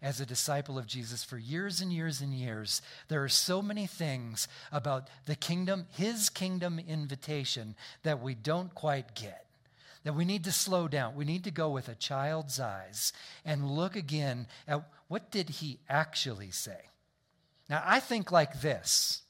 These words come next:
<laughs> when it comes to his kingdom and what that invitation is. But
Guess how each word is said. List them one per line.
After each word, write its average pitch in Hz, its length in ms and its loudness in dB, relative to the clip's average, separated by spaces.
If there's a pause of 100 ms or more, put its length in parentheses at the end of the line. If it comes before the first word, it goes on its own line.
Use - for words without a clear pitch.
(580)
<laughs> - 920 -10
when 170 160 6
it 170 120 2
comes 170 360 4
to 180 100 0
his 147 220 2
kingdom 147 440 0 (240)
and 156 200 2
what 156 160 2
that 147 180 4
invitation 139 680 -2
is. 107 380 2 (220)
But 170 240 -2